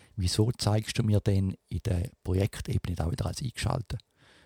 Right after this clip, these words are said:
Und erst, wenn der zweite Blick merkt, ist ausgeschaltet. Das ist auch ein bisschen so, ein bisschen, äh, weiss auch nicht, äh, ich kann sagen, Lütefängerei, aber es ist einfach nicht ganz, nicht ganz korrekt, sagen wir mal so. Aber eben, wie gesagt, wir können es ausschalten.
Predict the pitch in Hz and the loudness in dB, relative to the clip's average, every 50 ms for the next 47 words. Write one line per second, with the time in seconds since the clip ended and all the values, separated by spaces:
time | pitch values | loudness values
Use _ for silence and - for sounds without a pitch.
0 | _ _ - - 120 113 - - 98 - - - 113 117 - 107 - - - - | _ _ 0 4 4 4 6 4 0 2 6 6 6 6 6 2 0 0 0 0
1 | 95 92 - 104 95 - 98 98 - - - - - 95 - 95 101 95 95 98 | 0 0 0 -2 -2 -2 -2 -4 -4 -4 -6 -4 -2 0 2 2 2 4 4 2
2 | 95 - 92 92 87 - - 90 92 87 85 85 82 80 80 80 82 78 78 76 | 2 2 2 2 0 0 -2 -2 -2 -2 -2 -2 -2 -2 -2 -2 -2 -4 -4 -4
3 | - - - - - - 101 104 92 - - _ _ _ - - - - - - | -4 -4 -4 -4 -4 -4 -4 -4 -6 -8 -12 _ _ _ -20 -20 -20 -20 -20 -20
4 | _ _ _ _ _ _ _ _ - 76 73 73 73 73 71 67 - - _ _ | _ _ _ _ _ _ _ _ -6 -4 -4 -4 -4 -4 -6 -8 -10 -14 _ _
5 | _ _ _ _ _ _ - - 92 - - 107 95 98 - - _ _ _ - | _ _ _ _ _ _ -12 -10 -10 -6 -4 -4 -2 -4 -4 -6 _ _ _ -2
6 | - 101 - - - - - 101 98 95 95 92 - 110 - - - - - - | 0 0 2 0 -2 0 0 0 0 0 -2 -4 -4 -4 -6 -8 -10 -12 -10 -10
7 | - - - - - - 107 117 - - 78 67 69 73 - - - - 82 82 | -10 -12 -12 -12 -2 2 2 4 4 2 -2 -4 -4 -6 -8 -8 -6 -4 -6 -6
8 | - - - - - - - - 160 139 127 - - 160 123 113 123 - - - | -4 -6 -8 -8 -8 -10 -10 -10 -12 -12 -12 -10 -8 -8 -8 -6 -6 -8 -8 -10
9 | 170 - _ _ - - - - 120 - 131 127 123 120 117 120 - - 110 107 | -14 -16 _ _ -18 -14 -6 0 2 6 6 6 8 8 6 6 6 6 6 6
10 | 101 - - 107 98 95 - 139 156 - - 135 127 117 110 - - 101 | 6 4 0 0 0 0 0 0 0 2 2 2 4 4 4 4 4 2